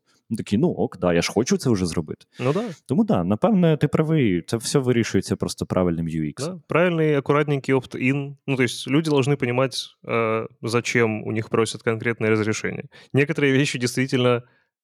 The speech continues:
Speaker 2: э, для того, чтобы делать эти разрешения, нужно получить тем или иным способом. Это может быть чёрной коробкой, да, вот как ты правильно говоришь, там,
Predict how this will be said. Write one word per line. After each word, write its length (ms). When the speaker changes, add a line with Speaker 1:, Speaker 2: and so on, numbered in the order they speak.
Speaker 2:
э, 180
для 120
того, 140
чтобы 240
делать 380
эти 200
разрешения, 440
нужно 320
получить 560
тем 200
или 120
иным 160
способом. 540
Это 160
может 200
быть 180
чёрной 200
коробкой, 400
да, 120
вот 120
как 120
ты 80
правильно 280
говоришь, 340
там, 200